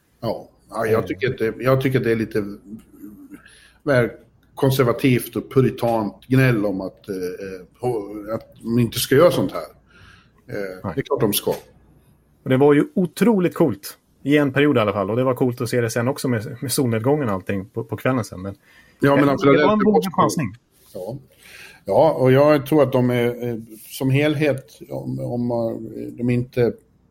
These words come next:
Speaker 1: behöver lyssna på de gnälligaste kanadensiska tyckarna, och det ska man ju undvika i möjligaste mån,
Speaker 2: <laughs>
Speaker 1: eh, så
Speaker 2: Ja.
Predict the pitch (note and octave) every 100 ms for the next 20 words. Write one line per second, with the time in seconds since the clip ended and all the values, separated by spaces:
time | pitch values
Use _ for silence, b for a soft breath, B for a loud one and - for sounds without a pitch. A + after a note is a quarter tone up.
0 | _ _ _ B2 A2+ A2 A#2+ - A2 A2
1 | G2+ G2+ G2 G2+ G2+ - _ B2+ B2 B2+
2 | C3+ G#2+ - A2 G2+ A#2 A2+ A#2 A2+ G2
3 | - - A#2 - B2 G2+ F#2+ G#2 A#2 A#2
4 | - A#2+ G#2+ G2+ F#2+ A2 A2 A2 G2+ G#2+
5 | F#2+ F#2+ G#2+ A2+ G#2+ - A2 A2 A2 D#3+
6 | _ B B B B B A#2+ A#2 G#2+ G2+
7 | -